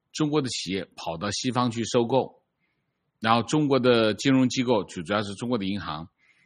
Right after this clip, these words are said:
给中国的这些企业提供贷款，提供了多少？三千三百五十亿，非常多。机器人、生物技术、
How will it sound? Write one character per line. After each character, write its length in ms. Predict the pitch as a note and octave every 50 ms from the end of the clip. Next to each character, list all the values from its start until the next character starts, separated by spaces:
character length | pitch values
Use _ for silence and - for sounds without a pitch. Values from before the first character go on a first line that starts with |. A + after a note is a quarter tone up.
| _ _ _
给 200 | - G2+ E2+ E2 D#2+
中 200 | - C3 C3+ B2
国 100 | B2 A2+
的 120 | G#2 A2+
这 160 | G2+ A2 A2
些 340 | - - A2 G#2 G#2 G2+ G2
企 260 | F#2+ - - - C#2+ D2+
业 260 | F#2 G#2 F#2 - - _ _ _ _ _ _ _ _ _ _ _ _ _ _ _ _ _ _ _ _ _ _
提 160 | - - A2+
供 160 | G#2 A2 A2+ G#2
贷 160 | B2 G2+ F2
款， 240 | - - D#2+ - _ _ _ _ _ _ _ _ _ _ -
提 140 | - A2+
供 160 | G2+ A2+ A#2+ A#2
了 80 | A2
多 160 | G2+ A2+ A2+
少？ 320 | G#2 - E2+ - - _ _ _ _ _ _ _
三 340 | - - - A2 A2 A2
千 240 | G2 G#2+ A2 G#2+ G#2
三 220 | F#2+ - G#2+ G2+ G#2
百 100 | G#2 G2
五 160 | F2+ C#2 -
十 140 | - - E2+
亿， 200 | F2 E2+ - - _ - - -
非 140 | - G#2 G#2
常 240 | - F2 D#2+ D2 C#2
多。 260 | C#2 C#2 C2+ A#1 - _ _ _ _ _ _ _ _ _ _ _ _ _ _ _ _ _ _ _ _ _ _ _ _ _ _ _ _ _ _ _
机 160 | - - B2+ A#2+
器 180 | G2 F#2 A#2+
人、 360 | A2+ F#2 E2+ D#2 D2+ E2+ - _ _ _ _
生 360 | - - - - B2 B2 A#2
物 60 | A2
技 220 | G#2 - - B2+ G#2+
术、 320 | F#2 - - E2+ E2+ -